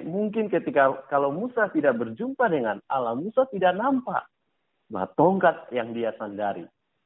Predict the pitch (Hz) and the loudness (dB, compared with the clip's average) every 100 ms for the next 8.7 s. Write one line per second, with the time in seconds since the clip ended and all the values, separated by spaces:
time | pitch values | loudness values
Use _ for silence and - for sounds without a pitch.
0 | _ 120 123 120 - 220 196 151 147 139 | _ -4 0 0 2 2 2 2 2 2
1 | 127 - 104 107 104 98 113 113 110 113 | 2 2 -2 -2 -2 0 0 0 0 -2
2 | 101 95 92 92 87 87 85 82 - 107 | -2 -4 -4 -4 -4 -6 -8 -8 -8 -8
3 | 85 - _ _ _ _ _ _ _ _ | -8 -12 _ _ _ _ _ _ _ _
4 | _ 107 95 - _ 113 117 117 123 113 | _ -2 0 -2 _ 2 4 4 2 4
5 | 107 - 90 95 82 95 175 170 135 127 | 2 0 -2 -2 -4 -4 -4 2 4 6
6 | 123 123 120 120 127 131 117 107 113 104 | 6 4 2 2 2 2 0 -2 0 0
7 | 98 - 107 95 90 87 90 185 196 160 | -2 -6 -6 -4 -4 -4 -4 -6 0 4
8 | 147 139 131 123 120 117 107 | 6 6 4 2 2 0 -2